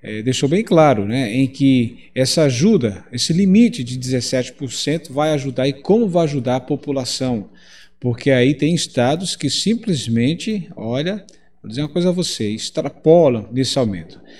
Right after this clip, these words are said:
Ele continuou falando e disse mais o seguinte, acompanhe, palavras do presidente, eh, da Câmara, Arthur Lira, e a gente tá dependendo também de que ele possa ouvir os outros parlamentares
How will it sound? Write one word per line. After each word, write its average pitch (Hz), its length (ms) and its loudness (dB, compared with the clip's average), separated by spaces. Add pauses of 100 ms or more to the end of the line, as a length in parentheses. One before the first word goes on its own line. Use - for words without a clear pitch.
(200)
Ele 185 100 0
continuou 240 320 2
falando 170 540 0 (160)
e 165 80 -6
disse 214 560 0 (240)
mais 185 480 2
o 196 60 0
seguinte, 151 500 0
acompanhe, 156 480 0
palavras 151 760 0 (160)
do 135 440 2 (100)
presidente, 143 840 0 (240)
eh, 120 400 -2
da 123 160 -6
Câmara, 151 420 0
Arthur 123 300 -2
Lira, 175 440 4 (220)
e 131 60 2
a 127 40 6
gente 156 400 -2
tá 214 160 6
dependendo 147 520 2
também 127 440 0
de 123 140 -6
que 147 100 -6
ele 131 120 -2
possa 135 420 -4
ouvir 127 320 0
os 135 140 0
outros 135 240 0
parlamentares 127 800 -2